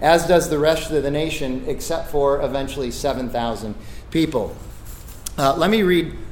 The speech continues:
First King-, First Kings nineteen, one through four. Ahab, this is in the wake of, of the Mount Carmel thing. Ahab told Jezebel all that Elijah had done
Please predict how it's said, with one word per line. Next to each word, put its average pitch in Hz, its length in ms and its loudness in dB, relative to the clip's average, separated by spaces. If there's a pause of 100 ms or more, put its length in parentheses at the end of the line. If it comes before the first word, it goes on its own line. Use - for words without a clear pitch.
First 185 320 4
King-, 170 320 0
First 180 400 -2
Kings 160 280 6
nineteen, 151 680 4 (320)
one 139 240 6
through 135 220 4
four. 113 420 0 (1600)
Ahab, 196 440 10
this 180 160 10
is - 180 8
in 170 160 6
the 160 80 6
wake 170 360 4
of, 139 220 2
of 123 280 0
the 139 60 2
Mount 139 280 2
Carmel 135 380 0
thing. 107 340 -4
Ahab 190 440 6
told 185 280 6
Jezebel 190 340 4
all 160 360 6
that 208 80 8
Elijah 170 520 4
had 143 220 0
done 135 400 2